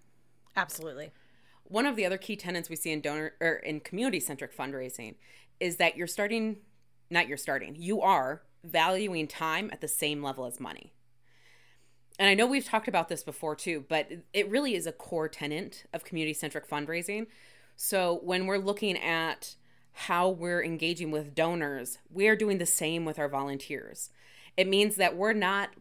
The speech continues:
Speaker 2: putting our highest donor on a pedestal and giving them additional access to everything. It, it really is flattened out, which means it calls for a real level of transparency with donors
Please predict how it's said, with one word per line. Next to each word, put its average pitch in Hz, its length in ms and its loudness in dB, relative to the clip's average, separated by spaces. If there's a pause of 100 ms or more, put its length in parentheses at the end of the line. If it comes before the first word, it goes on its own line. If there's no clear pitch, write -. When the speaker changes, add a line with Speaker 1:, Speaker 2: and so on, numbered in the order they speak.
(100)
Speaker 2:
putting 175 600 2
our 170 140 2
highest 180 480 0
donor 170 280 2
on 165 120 2
a 160 40 -2
pedestal 170 520 0
and 156 120 -2
giving 170 240 0
them 165 140 0
additional 147 420 -4
access 156 480 -2
to - 100 -2
everything. 139 500 -4 (440)
It, 190 220 2
it 175 180 0
really 208 300 2
is 175 300 0
flattened 160 420 0
out, 190 320 2 (260)
which 233 240 0
means 285 420 2
it - 160 2
calls 269 340 -2
for 202 160 2
a 170 60 4
real 180 240 2
level 175 220 0
of 170 80 -6
transparency 156 880 -2
with 156 260 -6
donors 185 480 0